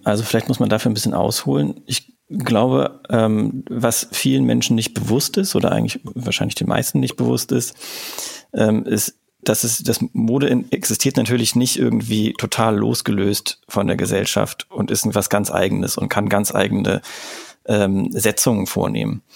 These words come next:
Was aber passiert, wenn Mode geschlechtlich gelesen wird, und das ist eben das, was passiert, Mode wird geschlechtlich gelesen und sie ist es nicht von selber.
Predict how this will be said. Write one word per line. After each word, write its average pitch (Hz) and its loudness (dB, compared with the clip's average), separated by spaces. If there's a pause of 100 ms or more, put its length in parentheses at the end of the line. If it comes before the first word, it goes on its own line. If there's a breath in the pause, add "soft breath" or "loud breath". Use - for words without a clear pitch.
(440 loud breath)
Was - 0
aber 113 2
passiert, 151 0
wenn 110 2
Mode 120 0 (100)
geschlechtlich - 0
gelesen 117 0
wird, 160 0
und 104 0
das 101 0
ist 113 -2
eben 104 -2
das, 107 -2
was 104 -2
passiert, - -2
Mode 104 0
wird 107 -2
geschlechtlich - 0
gelesen 123 0 (360 loud breath)
und - 0
sie 110 -2
ist 131 0
es 131 -2
nicht 123 2
von 110 0
selber. 110 0